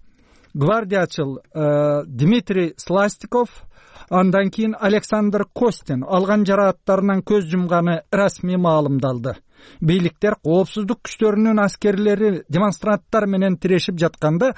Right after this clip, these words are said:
гранатаны Улутчул эркиндик саясий бирикмесинин мүчөсү Игорь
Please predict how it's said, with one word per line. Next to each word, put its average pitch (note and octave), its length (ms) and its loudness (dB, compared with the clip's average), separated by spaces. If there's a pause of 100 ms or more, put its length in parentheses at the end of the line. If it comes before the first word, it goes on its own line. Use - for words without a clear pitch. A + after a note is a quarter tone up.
(280)
гранатаны F3 840 -2
Улутчул G#3+ 480 0
эркиндик G#3+ 480 0
саясий G#3+ 400 0
бирикмесинин G3 720 -2
мүчөсү F#3+ 440 -2
Игорь G#3+ 460 0